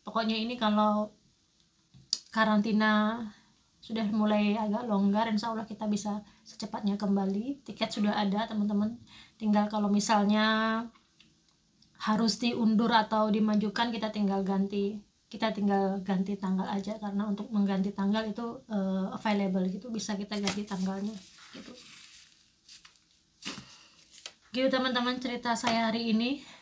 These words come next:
Eh, sekarang saya mau lanjut masak.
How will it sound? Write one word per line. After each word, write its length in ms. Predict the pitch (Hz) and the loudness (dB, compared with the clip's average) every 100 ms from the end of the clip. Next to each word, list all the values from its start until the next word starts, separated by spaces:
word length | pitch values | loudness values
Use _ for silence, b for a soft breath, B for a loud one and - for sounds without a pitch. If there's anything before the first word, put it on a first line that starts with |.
| - | -6
Eh, 260 | 233 214 214 | -2 0 -2
sekarang 400 | - - 214 226 | -6 -4 -2 0
saya 160 | 247 233 | -2 -2
mau 320 | 226 226 220 220 | 0 2 0 0
lanjut 680 | 220 208 214 220 214 214 - - _ _ _ _ _ _ _ _ _ _ _ _ _ _ _ _ _ _ _ | 2 2 2 -2 -2 -2 -6 -18 _ _ _ _ _ _ _ _ _ _ _ _ _ _ _ _ _ _ _
masak. 480 | 226 214 - 240 294 | -2 -2 0 -2 -2